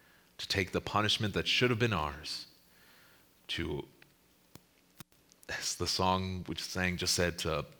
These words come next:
heaven's gate to open wide to us. God, humble us before your word today. May our attention be on your Son, Jesus Christ, the Son of God.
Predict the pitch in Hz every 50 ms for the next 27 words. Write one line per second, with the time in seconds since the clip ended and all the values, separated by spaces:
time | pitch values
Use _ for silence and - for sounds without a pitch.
0 | - - - - 107 107 113 120 113 95 92 92 104 104 95 80 - - - -
1 | - 82 90 90 92 90 87 85 73 76 71 71 71 73 76 - - - _ _
2 | _ _ - - - - 82 80 82 82 - - - - - - - _ _ _
3 | _ _ - - - - - - - _ - - - - - - - - - -
4 | - - - - - - - _ _ _ _ _ _ _ _ _ _ _ - -
5 | - 85 80 - - - 107 107 104 104 101 98 95 90 - - - - - 98
6 | 90 90 90 90 87 82 80 80 78 78 - - 82 76 - 107 92 - 80 78
7 | - - - - _ _ _ _ _ _ _ _ - - - - - - - -
8 | - - - _ _ _ _ _ _ _ _ _ _ - - - 82 80 80 80
9 | 80 80 - - - 90 - - 95 - _ _ _ - 90 85 82 85 - -
10 | - - 90 90 92 90 90 87 87 85 80 80 - - - - - - 82 82
11 | 87 95 95 95 - - - 87 82 80 82 82 76 69 78 - - - 78 82
12 | 78 - - 85 - - _ _ - 90 85 78 - - - - - - - -
13 | _ _ _ - - - - - _ _ - - 73 - - - - - - -
14 | - - 78 - - -